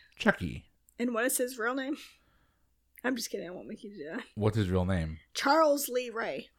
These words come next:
Speaker 2: Based on all serial killers.
Speaker 1: Oh, okay. It's the Chucky doll. But yeah, Charles, yeah, I didn't know you wanted the actual name of the
Speaker 2: It had both of them on there. I would have
Speaker 1: Okay.
Speaker 2: taken either one.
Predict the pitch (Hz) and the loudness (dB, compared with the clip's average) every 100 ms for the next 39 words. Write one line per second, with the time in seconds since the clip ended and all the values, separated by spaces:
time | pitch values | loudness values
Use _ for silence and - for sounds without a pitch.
0 | _ - - 269 - 254 226 220 208 196 | _ -20 4 4 6 2 -2 -4 -6 -6
1 | 202 180 147 131 104 90 80 76 76 64 | -8 0 4 6 6 6 4 0 -2 0
2 | - 117 98 113 131 - 143 - 147 127 | 2 2 2 2 2 2 2 6 6 6
3 | 101 80 92 85 65 - 76 80 92 - | 4 2 6 6 6 2 -2 -2 -2 2
4 | 101 104 107 95 92 85 - 117 113 107 | 4 6 6 6 4 4 4 6 6 6
5 | 101 101 90 92 87 98 90 85 80 78 | 6 4 4 2 2 0 0 0 0 -2
6 | - - 480 277 320 294 262 247 240 233 | 0 4 6 8 8 8 4 4 -2 -2
7 | 202 202 214 220 226 226 - 220 226 196 | -4 -8 -6 -6 -4 -4 -2 -4 -4 -8
8 | 190 170 233 | -8 -8 -10